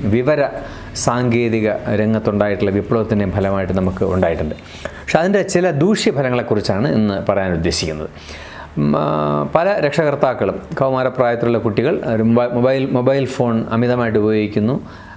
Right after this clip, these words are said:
അല്ലെങ്കിൽ, ആ, റൂമൊക്കെ അടച്ചിട്ട്, ആ, കതകൊക്കെ അടച്ചിട്ട് അതിനകത്തിരുന്ന്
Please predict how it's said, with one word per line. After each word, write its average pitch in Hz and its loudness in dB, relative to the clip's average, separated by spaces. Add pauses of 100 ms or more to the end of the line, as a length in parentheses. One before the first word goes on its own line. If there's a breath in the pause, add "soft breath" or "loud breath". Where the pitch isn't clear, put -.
(120)
അല്ലെങ്കിൽ, 110 2
ആ, 110 0
റൂമൊക്കെ 110 0
അടച്ചിട്ട്, 104 0
ആ, 98 -2 (100)
കതകൊക്കെ 107 0
അടച്ചിട്ട് 98 0
അതിനകത്തിരുന്ന് 95 0